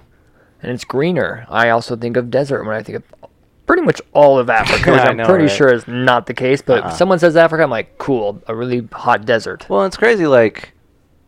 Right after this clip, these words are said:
Speaker 2: half of, like, the equator runs through half of Africa.
Speaker 1: Yeah.
Speaker 2: So if you go all the way up to the top, y-, it's pretty deserted. You know, you got Egypt in the desert.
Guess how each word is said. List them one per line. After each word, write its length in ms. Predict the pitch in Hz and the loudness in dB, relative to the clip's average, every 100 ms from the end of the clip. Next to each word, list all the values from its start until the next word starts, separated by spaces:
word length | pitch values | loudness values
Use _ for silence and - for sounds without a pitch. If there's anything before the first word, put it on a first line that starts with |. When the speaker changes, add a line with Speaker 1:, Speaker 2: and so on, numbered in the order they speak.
| _ - | _ -18
Speaker 2:
half 340 | - 139 160 156 | -8 -4 -2 -4
of, 140 | 135 _ | -6 _
like, 180 | - 98 | -10 -10
the 100 | - | -8
equator 380 | 107 - 147 120 | -10 -4 -2 0
runs 280 | 98 101 98 | -2 -6 -8
through 160 | - 85 | -10 -10
half 340 | 107 98 - | -10 -12 -12
of 320 | 80 76 - _ _ | -16 -18 -20 _ _
Africa. 580 | 87 82 78 - 73 82 _ | -14 -12 -14 -14 -14 -14 _
Speaker 1:
Yeah. 160 | - - - _ _ _ _ _ | -20 -20 -20 _ _ _ _ _
Speaker 2:
So 800 | - - 120 113 110 104 101 98 _ | -18 -4 0 2 2 0 -2 -6 _
if 240 | - 98 - | -10 -10 -10
you 80 | 92 | -6
go 260 | 101 92 | -2 -2
all 220 | 92 95 104 | -2 -2 -2
the 80 | |
way 240 | 104 98 92 | 0 0 0
up 280 | 90 - - | -2 -6 -14
to 120 | - | -14
the 120 | 82 | -12
top, 400 | - 113 107 - - | -8 -6 -6 -6 -16
y-, 160 | 85 - | -20 -20
it's 140 | - - | -20 -20
pretty 280 | - 87 82 | -18 -18 -14
deserted. 720 | - 78 85 85 82 82 98 95 _ _ - | -10 -10 -10 -10 -10 -12 -16 -20 _ _ -16
You 120 | 92 | -12
know, 260 | 90 90 98 | -10 -10 -14
you 80 | 90 | -14
got 160 | 87 - | -12 -12
Egypt 420 | 90 85 85 - | -14 -12 -12 -12
in 60 | 82 | -16
the 80 | 80 | -10
desert. 460 | 85 82 87 104 | -8 -8 -10 -12